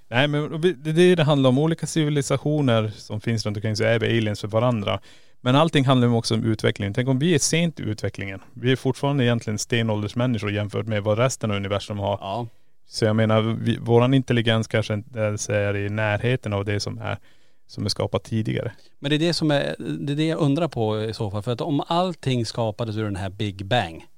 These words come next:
Speaker 2: förstår du? När allting, hela universum skapades nu och det är bara den teorin är helt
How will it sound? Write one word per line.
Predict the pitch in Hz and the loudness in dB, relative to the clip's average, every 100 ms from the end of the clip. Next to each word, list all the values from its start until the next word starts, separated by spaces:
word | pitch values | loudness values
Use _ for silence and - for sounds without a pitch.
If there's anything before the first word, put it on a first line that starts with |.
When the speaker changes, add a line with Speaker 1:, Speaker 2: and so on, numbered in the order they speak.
| - - | -20 -12
Speaker 2:
förstår | - 110 | -4 -2
du? | |
När | 107 | -2
allting, | 143 147 131 113 120 | 2 2 2 0 0
hela | 135 131 131 | 2 0 0
universum | 123 117 - 127 | 0 0 0 0
skapades | 104 113 101 - 98 87 | 0 -2 0 -2 -4 -4
nu | 92 | -6
och | 90 95 | -6 -4
det | 107 | 0
är | |
bara | 107 110 | 2 4
den | 123 117 95 | 4 2 0
teorin | 98 104 98 | -4 -4 -2
är | 95 | -4
helt | 90 104 90 87 | -2 -4 -4 -10